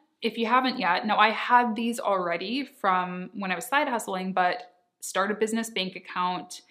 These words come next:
a business credit card if you trust yourself with it. I had one. Again, I was already in business for six years at that point,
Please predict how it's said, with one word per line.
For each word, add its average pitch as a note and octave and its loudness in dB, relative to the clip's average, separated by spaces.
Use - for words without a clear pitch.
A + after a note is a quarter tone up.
a G3 -4
business G#3 -2
credit - -4
card F#3+ -2
if F#3+ -8
you D#3+ -12
trust - -4
yourself F3+ -4
with F3+ -4
it. F3 0
I F#3+ 4
had F3+ 0
one. G3 -2
Again, F#3 2
I F#3+ 0
was F#3 -6
already F#3 -2
in G#3+ 2
business G3 -2
for - -8
six - -8
years F3+ -6
at A#3 -2
that B3+ 2
point, C#4 4